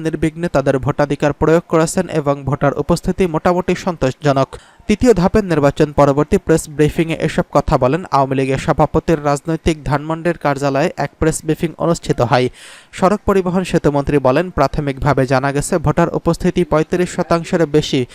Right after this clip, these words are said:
আগামীকাল এটি চূড়ান্ত জানা যাবে। এই নির্বাচনে দুই একটি বিচ্ছিন্ন ঘটনা ব্যতীত উৎসবমুখর পরিবেশে নির্বাচন অনুষ্ঠিত হয়েছে। এখন পর্যন্ত কোনো প্রাণহানির খবর নেই।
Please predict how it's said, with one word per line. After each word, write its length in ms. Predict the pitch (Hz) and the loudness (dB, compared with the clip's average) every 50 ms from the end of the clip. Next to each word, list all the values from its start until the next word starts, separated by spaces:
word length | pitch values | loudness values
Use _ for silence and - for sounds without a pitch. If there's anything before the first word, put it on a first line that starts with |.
| - - - - - - | -20 -20 -20 -16 -8 -6
আগামীকাল 480 | - 160 180 190 196 202 - 208 185 | -4 -2 -2 -2 -2 0 -2 -2 0
এটি 200 | 147 156 - 151 | 0 -2 -2 -2
চূড়ান্ত 400 | - - 175 170 165 165 165 - | -2 -2 0 0 0 0 2 0
জানা 280 | 160 131 135 123 127 123 | 0 2 2 0 0 0
যাবে। 320 | 120 135 123 123 131 120 - - - - - | 0 0 2 2 0 0 -2 -6 -20 -12 -6
এই 120 | 156 151 | -6 -4
নির্বাচনে 540 | 139 139 139 139 135 139 - - 175 175 190 | -2 -2 -2 0 0 -2 0 0 -2 -2 -2
দুই 280 | 180 147 175 185 - - | -2 0 -2 0 0 0
একটি 240 | 165 - - - 165 | -2 -2 -2 -4 -2
বিচ্ছিন্ন 500 | 151 156 - - - 196 175 175 180 170 | -2 -2 -4 -2 -4 -4 -2 -2 -4 -2
ঘটনা 400 | 135 131 156 - 185 190 185 170 | -2 -2 -2 0 0 0 0 0
ব্যতীত 320 | 143 147 - 160 - - | 0 0 -2 -2 -2 0
উৎসবমুখর 760 | 202 196 - 180 175 - - 202 180 165 175 175 - 190 175 | -2 0 0 -2 -4 -2 0 0 0 0 -2 -4 -2 -2 0
পরিবেশে 540 | - 165 156 156 156 160 - - 185 170 170 - - - - - - | 2 2 2 4 2 2 2 2 0 0 0 -2 -8 -20 -20 -14 -4
নির্বাচন 480 | - 165 170 165 180 180 - - 185 - | -2 0 2 2 2 2 2 0 -2 0
অনুষ্ঠিত 460 | - 165 170 185 175 - - 151 - | 0 0 0 0 -2 0 -2 0 0
হয়েছে। 460 | 131 120 123 127 127 - - 151 131 131 - - - - - _ - | 0 0 2 0 0 0 0 0 0 -2 -4 -14 -20 -20 -20 _ -4
এখন 260 | - 175 - - 233 220 | -4 -4 -2 -2 -6 0
পর্যন্ত 420 | - 240 226 202 226 220 202 226 | 2 0 2 2 0 0 0 -2
কোনো 220 | 214 - 160 156 | -2 -2 -2 -4
প্রাণহানির 540 | 143 - 165 165 175 175 160 175 175 175 170 | -2 0 2 2 2 0 -2 -4 -4 -4 -4
খবর 340 | - - - 143 135 131 127 | -4 0 0 2 2 2 0
নেই। 280 | 123 127 127 127 127 | 2 0 -4 -4 -4